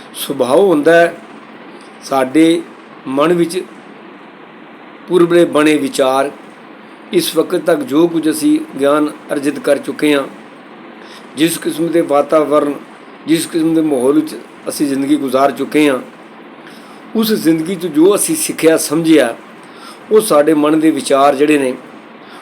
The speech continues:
ਉਹਨਾਂ ਵਿਚਾਰਾਂ ਅਨੁਸਾਰ ਸਾਡਾ ਸੁਭਾਅ ਬਣਦਾ ਹੈ, ਸਾਡੀਆਂ ਆਦਤਾਂ ਬਣਦੀਆਂ ਨੇ, ਸਾਡੇ ਸੰਸਕਾਰ ਬਣਦੇ ਨੇ।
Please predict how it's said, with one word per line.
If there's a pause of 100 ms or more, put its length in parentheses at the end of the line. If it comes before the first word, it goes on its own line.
(140)
ਉਹਨਾਂ
ਵਿਚਾਰਾਂ
ਅਨੁਸਾਰ
ਸਾਡਾ
ਸੁਭਾਅ
ਬਣਦਾ
ਹੈ, (340)
ਸਾਡੀਆਂ
ਆਦਤਾਂ
ਬਣਦੀਆਂ
ਨੇ,
ਸਾਡੇ
ਸੰਸਕਾਰ
ਬਣਦੇ
ਨੇ।